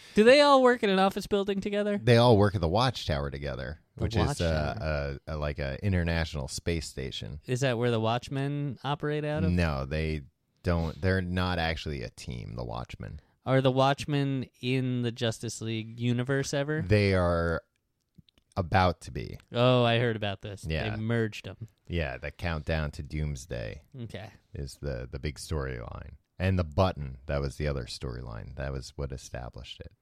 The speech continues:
Speaker 2: But
Speaker 1: Okay.
Speaker 2: it's all part of D C Rebirth.
Speaker 1: I gotcha.
Speaker 2: Mm-hmm.
Speaker 1: Um, okay, so Lex Luthor and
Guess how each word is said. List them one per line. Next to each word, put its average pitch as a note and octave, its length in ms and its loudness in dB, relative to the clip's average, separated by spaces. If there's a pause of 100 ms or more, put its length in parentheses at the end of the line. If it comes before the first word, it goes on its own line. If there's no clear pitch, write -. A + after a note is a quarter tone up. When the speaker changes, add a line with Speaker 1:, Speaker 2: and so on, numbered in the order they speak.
Speaker 2:
But E2+ 160 -4
Speaker 1:
Okay. - 200 -10
Speaker 2:
it's - 100 -10
all F2 200 2
part F2+ 260 0
of E2 100 -2
D D2+ 160 -4
C C#2 220 -8
Rebirth. B1+ 500 -10 (760)
Speaker 1:
I C3+ 120 0
gotcha. G#2 360 -2 (320)
Speaker 2:
Mm-hmm. D3+ 40 2
Speaker 1:
Um, D#3 440 8 (220)
okay, D#3+ 400 8
so D#3 200 6
Lex E3+ 260 2
Luthor F3 640 4 (100)
and B2+ 500 2